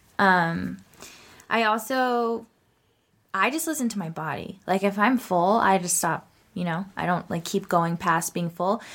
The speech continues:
Some days I'll eat more than other days, but I kinda just listen to what my body is saying to me,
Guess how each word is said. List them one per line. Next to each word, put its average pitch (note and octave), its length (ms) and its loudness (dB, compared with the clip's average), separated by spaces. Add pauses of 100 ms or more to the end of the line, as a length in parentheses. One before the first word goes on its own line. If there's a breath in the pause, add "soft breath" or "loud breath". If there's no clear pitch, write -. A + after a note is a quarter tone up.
(140)
Some G#3+ 240 2
days G3+ 240 4
I'll F#3+ 160 4
eat G3+ 160 -2
more F#3+ 180 -2
than F3+ 140 -6
other F3+ 260 0
days, B3 300 0
but F#3+ 120 -4
I F#3 120 0
kinda F#3 300 -4
just F3+ 200 -6
listen F3+ 280 -4
to F#3 140 -4
what E3+ 120 -2
my F3 140 -2
body E3+ 460 0 (560)
is F3 200 -2
saying F3 360 0
to A3 120 0
me, D#4+ 260 -2